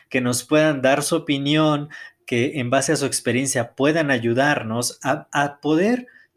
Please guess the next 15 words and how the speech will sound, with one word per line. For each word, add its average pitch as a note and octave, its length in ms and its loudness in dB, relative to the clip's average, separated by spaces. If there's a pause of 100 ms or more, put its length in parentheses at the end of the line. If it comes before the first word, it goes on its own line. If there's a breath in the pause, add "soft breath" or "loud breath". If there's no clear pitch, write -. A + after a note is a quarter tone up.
tomar D#3+ 480 0
las D3 260 2
mejores F3 480 0
decisiones. A2+ 720 -6
Por B2+ 220 -2
supuesto, A#2+ 640 -6 (220)
cada C#3+ 240 2
uno D#3 180 0
de C#3+ 80 0
nosotros C3+ 600 -6 (480 loud breath)
es C3+ 260 -2
cien E3+ 180 0
por G3 140 0
ciento D#3+ 320 -2
responsable A#2 920 -2